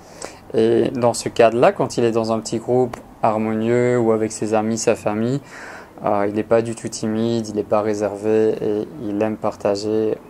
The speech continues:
euh, dans ces conditions. Le deuxième cas, c'est l'introverti penseur, ou il y a un autre nom aussi, c'est l'introverti introspectif. C'est, c'est tous les deux la même chose.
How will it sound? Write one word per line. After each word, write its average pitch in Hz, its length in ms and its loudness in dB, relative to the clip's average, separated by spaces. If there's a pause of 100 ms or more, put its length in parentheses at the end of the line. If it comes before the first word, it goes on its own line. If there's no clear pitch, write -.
euh, 110 600 -8
dans 110 120 0
ces - 180 -6
conditions. 110 540 -8 (200)
Le 120 140 0
deuxième 143 340 2
cas, 165 120 6
c'est 131 200 2
l'introverti 120 640 0
penseur, 127 640 2 (260)
ou 131 300 2
il 117 80 -2
y 117 80 6
a 110 80 4
un 110 120 0
autre 123 280 0
nom 117 160 0
aussi, 127 320 -4
c'est - 200 2
l'introverti 110 840 0 (180)
introspectif. 117 1000 -2
C'est, 104 380 -4
c'est - 160 -10
tous - 160 -4
les 117 120 2
deux 113 140 4
la 110 120 2
même 107 160 -2
chose. 131 300 0